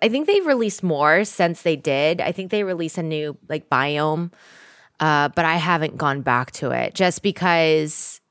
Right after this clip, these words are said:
that's one of those games that you can't really stop and go back to,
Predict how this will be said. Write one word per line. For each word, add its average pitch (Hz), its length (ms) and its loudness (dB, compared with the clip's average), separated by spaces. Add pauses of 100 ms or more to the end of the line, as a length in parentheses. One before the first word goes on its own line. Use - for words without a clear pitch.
(360)
that's 233 240 0
one 277 140 0
of 269 80 2
those 247 220 0
games 175 480 -2
that 143 360 2 (520)
you 226 100 -2
can't 254 320 -2
really 277 220 2
stop 170 560 0
and 202 120 0
go 160 120 2
back 123 320 -2
to, 247 460 0